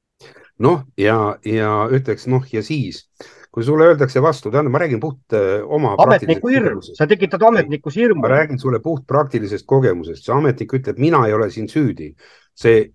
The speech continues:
Speaker 1: käsk niimoodi käituda tuleb meile Tallinnast. Ta tuleb meile haridusministeeriumist.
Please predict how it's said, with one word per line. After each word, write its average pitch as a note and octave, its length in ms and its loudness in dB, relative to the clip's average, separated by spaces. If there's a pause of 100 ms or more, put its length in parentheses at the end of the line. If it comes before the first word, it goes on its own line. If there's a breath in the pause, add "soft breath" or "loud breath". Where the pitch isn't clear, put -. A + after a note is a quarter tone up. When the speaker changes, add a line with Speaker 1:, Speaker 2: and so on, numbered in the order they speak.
(220)
Speaker 1:
käsk - 460 -2 (280)
niimoodi B2 400 2
käituda C3 680 -2
tuleb C#3+ 280 2
meile G#2+ 520 -2 (100)
Tallinnast. C3 580 0 (440 soft breath)
Ta A#2 140 2
tuleb C#3+ 300 4
meile B2 220 2
haridusministeeriumist. A#2 1400 0